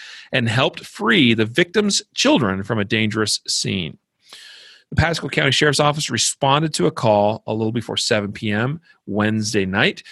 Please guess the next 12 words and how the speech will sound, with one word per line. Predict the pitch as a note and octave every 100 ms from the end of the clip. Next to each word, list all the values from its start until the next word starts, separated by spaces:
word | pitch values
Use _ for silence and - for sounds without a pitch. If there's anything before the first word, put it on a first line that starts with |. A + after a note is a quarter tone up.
| - - _
According | - - C#3+ C3+ C3
to | - B2+
the | A2
sheriff, | - D#3 F3 F#3 -
the | A2+
incident | A#2+ B2 B2+ -
stemmed | - B2
from | A#2+ A2
a |
domestic | G2+ G2+ B2+ - E3+
violence | G#2 A2 A2 A2+ A2 -
attack. | G2+ - - F#2 E2 -